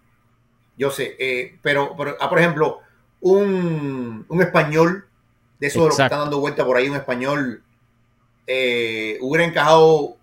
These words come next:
Speaker 1: no sé, estoy pensando como los locos, un Jan Blachowicz,
Speaker 2: Sí,
Speaker 1: con un buen
Speaker 2: igual,
Speaker 1: oponente,
Speaker 2: ujú.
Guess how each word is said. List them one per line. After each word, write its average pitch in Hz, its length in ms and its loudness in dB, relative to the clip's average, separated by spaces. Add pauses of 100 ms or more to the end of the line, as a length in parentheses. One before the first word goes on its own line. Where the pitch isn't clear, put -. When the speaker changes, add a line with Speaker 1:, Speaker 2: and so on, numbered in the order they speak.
(140)
Speaker 1:
no 139 120 -8
sé, 131 320 -4 (100)
estoy 127 160 -12
pensando 156 380 -2
como 131 200 0
los 120 80 -4
locos, 143 340 -2 (520)
un 160 440 -2
Jan 170 280 4
Blachowicz, 190 720 4 (300)
Speaker 2:
Sí, - 140 -2
Speaker 1:
con 143 120 2
un 156 60 -4
buen 160 180 4
Speaker 2:
igual, 120 140 6
Speaker 1:
oponente, 147 440 0
Speaker 2:
ujú. - 140 -12